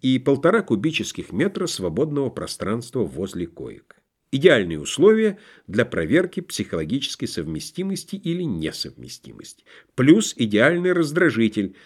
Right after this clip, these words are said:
абсолютно ещё не исследованный психологами, соавторство в сочинении сценария. Если в титрах стоит одно имя сценариста, то по техническим причинам. Мы на равных сценаристы этого фильма.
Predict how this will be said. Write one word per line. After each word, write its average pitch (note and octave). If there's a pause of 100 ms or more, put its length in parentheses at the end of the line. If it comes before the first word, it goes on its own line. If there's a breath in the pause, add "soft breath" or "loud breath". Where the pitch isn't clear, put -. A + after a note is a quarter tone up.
(240 soft breath)
абсолютно B2
ещё A2+
не G#2+
исследованный G#2+
психологами, G2 (160 loud breath)
соавторство F#3+
в G3+
сочинении G#2
сценария. - (1500)
Если F3
в -
титрах -
стоит D#3 (320)
одно A2+
имя F2+
сценариста, G#2 (1000)
то A2+
по -
техническим G#2+
причинам. -
Мы C#3+
на D3
равных A2
сценаристы E2
этого D2
фильма. G#1+